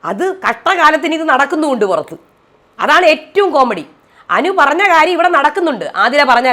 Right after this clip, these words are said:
കാര്യം അനു പറഞ്ഞത്, അതാണ് അനു പെട്ടുപോണ ഒരു കാര്യം. കാരണം നമുക്കത്, ഓഡിയൻസ് അത് വിശ്വസിക്കേണ്ടി വരുന്നത്. ആ, അക്ബറിനെയാണല്ലോ അവിടെ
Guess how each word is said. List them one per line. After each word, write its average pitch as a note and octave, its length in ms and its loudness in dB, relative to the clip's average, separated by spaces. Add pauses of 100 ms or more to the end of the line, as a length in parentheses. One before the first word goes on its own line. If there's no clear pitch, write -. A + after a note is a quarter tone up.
കാര്യം F3 240 -2 (160)
അനു G#3+ 160 -2
പറഞ്ഞത്, E3 300 -6 (580)
അതാണ് F4+ 500 4
അനു D#4+ 160 -2
പെട്ടുപോണ E4 420 0
ഒരു D4 100 -4
കാര്യം. A#3+ 200 -2
കാരണം D4+ 220 -2
നമുക്കത്, F4 320 -2 (760)
ഓഡിയൻസ് F4 320 -2
അത് F#4+ 160 -4
വിശ്വസിക്കേണ്ടി F4 460 -6
വരുന്നത്. F3 240 -4
ആ, - 20 2 (100)
അക്ബറിനെയാണല്ലോ G3+ 680 -2
അവിടെ D4 140 2